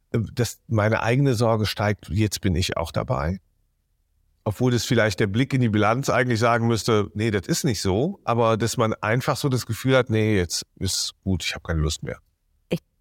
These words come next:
Speaker 2: denk schon, dass die Sorge bei jedem Einzelnen zunimmt, auch wenn's gut läuft, weil es ja so viele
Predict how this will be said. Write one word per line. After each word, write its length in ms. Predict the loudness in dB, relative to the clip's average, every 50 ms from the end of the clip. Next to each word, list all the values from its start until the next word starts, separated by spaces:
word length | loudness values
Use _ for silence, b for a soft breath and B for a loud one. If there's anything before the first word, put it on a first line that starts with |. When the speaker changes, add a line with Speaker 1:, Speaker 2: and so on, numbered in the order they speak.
| _ -2
Speaker 2:
denk 160 | 0 0 0
schon, 240 | 0 0 0 2 2
dass 160 | 2 0 -2
die 120 | -2 -4 -2
Sorge 300 | 0 0 2 2 2 0
bei 100 | 2 2
jedem 220 | 2 2 2 2
Einzelnen 340 | 2 2 0 0 0 0 0
zunimmt, 420 | 0 0 0 2 2 2 2 2
auch 160 | 0 -4 -4 -2
wenn's 200 | -2 -2 -2 -4 -6 _ _ _ _ _ _ _
gut 360 | -2 0 0 0 -2 _ -2
läuft, 480 | 0 0 2 2 0 0 -2 -6 -4 -2
weil 320 | 0 2 2 0 0 -2 -4
es 60 | -4
ja 120 | -2 -2
so 120 | 0 -2 -2
viele 440 | -2 -2 0 2 2 2 2 0